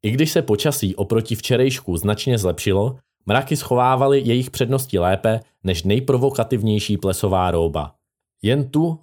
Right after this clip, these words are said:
a tam mi některá z hor nade mnou naznačila, co bych mohl vidět, kdybych toho byl hoden. A byla to krása. Abych opustil poetické metafory.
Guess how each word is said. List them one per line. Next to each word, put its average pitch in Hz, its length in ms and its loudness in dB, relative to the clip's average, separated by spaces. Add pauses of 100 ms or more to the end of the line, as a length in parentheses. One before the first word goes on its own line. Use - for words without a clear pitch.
a 135 100 0
tam 87 380 -2 (120)
mi 101 100 0
některá 113 480 2
z 90 60 -2
hor 107 220 0
nade 107 220 2
mnou 85 240 -2
naznačila, 123 760 0 (180)
co 175 140 0
bych 160 180 4
mohl 139 300 2
vidět, 87 400 -2 (160)
kdybych 147 440 0
toho 107 200 0
byl 104 200 2
hoden. 82 460 -2 (440)
A 98 120 0
byla 95 260 2
to 87 140 -2
krása. 85 580 -2 (760)
Abych 139 320 0
opustil 127 460 0
poetické 107 560 0
metafory. 87 560 -2